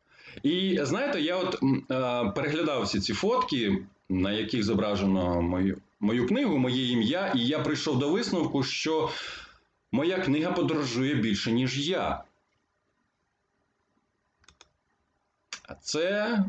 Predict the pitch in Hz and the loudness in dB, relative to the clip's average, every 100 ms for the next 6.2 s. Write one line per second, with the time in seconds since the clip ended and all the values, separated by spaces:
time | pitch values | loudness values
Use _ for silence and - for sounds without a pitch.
0 | 196 - 196 196 - - - 92 90 190 | 0 0 2 2 0 -2 -12 -8 -4 -2
1 | 196 151 160 139 156 147 127 95 92 95 | 0 0 2 0 0 0 0 0 0 2
2 | 117 127 139 139 170 170 175 175 170 113 | 0 0 -2 -2 0 -2 0 2 4 4
3 | 104 87 - - 185 127 92 82 - - | 4 2 -2 -2 0 2 0 -2 -8 -18
4 | _ 92 110 131 - 196 196 190 185 - | _ -2 -2 -2 -2 0 2 2 0 -2
5 | - _ _ _ _ - 113 170 165 110 | -10 _ _ _ _ -4 -2 0 0 0
6 | 85 80 | 0 -2